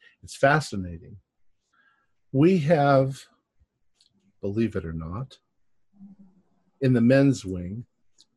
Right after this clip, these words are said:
we have an old gentleman. He's in his eighties, and at certain times of the day, he gets up, walks to the middle of his room,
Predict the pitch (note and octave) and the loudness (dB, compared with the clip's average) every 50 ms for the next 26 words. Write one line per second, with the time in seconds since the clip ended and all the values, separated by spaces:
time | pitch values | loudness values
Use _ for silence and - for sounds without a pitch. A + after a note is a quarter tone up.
0 | _ _ _ B2+ A#2+ A#2 D3+ D3+ C#3 B2+ B2+ A#2 B2 - - C3 C#3+ D#3 D3+ C3 | _ _ _ -4 -2 0 -2 -2 0 0 0 -2 -2 -2 0 0 2 2 0 -2
1 | A2 - - G2+ F#2+ F#2 F2+ F#2 F2+ F#2+ A#2 A#2+ - _ _ A#2+ A2+ G2+ - - | -4 -4 -4 -4 -4 -4 -8 -10 -12 -12 -16 -20 -20 _ _ -8 -8 -8 -8 -8
2 | - A2+ G#2 F2+ G2 G2 F2 - - _ _ C3+ D3+ E3+ C#3+ G2 F2+ F#2+ C3+ C#3+ | -6 -6 -6 -6 -6 -8 -8 -10 -14 _ _ 0 0 2 0 0 -4 -8 -10 -10
3 | - - - _ _ _ _ _ _ _ _ _ _ _ _ _ _ _ _ _ | -12 -18 -20 _ _ _ _ _ _ _ _ _ _ _ _ _ _ _ _ _
4 | _ _ _ _ _ _ _ _ A#2+ A#2 A2+ A2+ A#2 A2+ A2 G#2+ G#2 G2+ - _ | _ _ _ _ _ _ _ _ -4 -4 -2 -2 -2 -2 -2 -4 -6 -8 -12 _
5 | _ _ _ _ _ _ _ _ _ _ _ _ _ _ _ _ _ _ _ _ | _ _ _ _ _ _ _ _ _ _ _ _ _ _ _ _ _ _ _ _
6 | _ _ _ _ _ _ _ _ _ _ _ _ _ _ _ _ - A2+ A#2 - | _ _ _ _ _ _ _ _ _ _ _ _ _ _ _ _ -4 -4 -4 -4
7 | - - - F3 F3+ F#3 G#3 A#3 B3+ - - - D#3+ D3+ D#3 D3 C3 - C3+ A2+ | -6 -6 -2 -2 -2 0 0 -2 -2 -2 -2 -2 -2 0 0 -2 -4 -6 -10 -10
8 | G#2+ F#2+ F2+ - E2+ D#2 C#2+ - - - B2+ C3 - _ _ _ _ _ _ _ | -10 -14 -12 -10 -10 -8 -8 -10 -12 -14 -16 -18 -20 _ _ _ _ _ _ _
9 | _ _ _ _ _ _ _ _ _ _ _ _ _ _ _ _ - F3+ G3 G#3 | _ _ _ _ _ _ _ _ _ _ _ _ _ _ _ _ -2 0 0 0
10 | F#3 - - E3 E3 C3+ - - G2+ F2 F2 F2+ - _ _ _ _ _ _ _ | 0 0 0 0 0 0 -4 -6 -6 -6 -6 -8 -12 _ _ _ _ _ _ _
11 | _ _ - _ _ G#2+ G#2+ A#2 C3 C3 - - - F#3 D#3+ D3 E3 D3 C3+ C3 | _ _ -20 _ _ -2 0 0 0 -4 -8 -8 -6 -6 0 0 0 2 2 0
12 | B2 B2+ B2 A#2+ - F2+ F#2 A2 G2+ - - _ - D#2+ D#2+ D#2 E2 F#2+ | 0 0 -2 -4 -4 -6 -10 -12 -12 -14 -16 _ -14 -14 -14 -14 -16 -20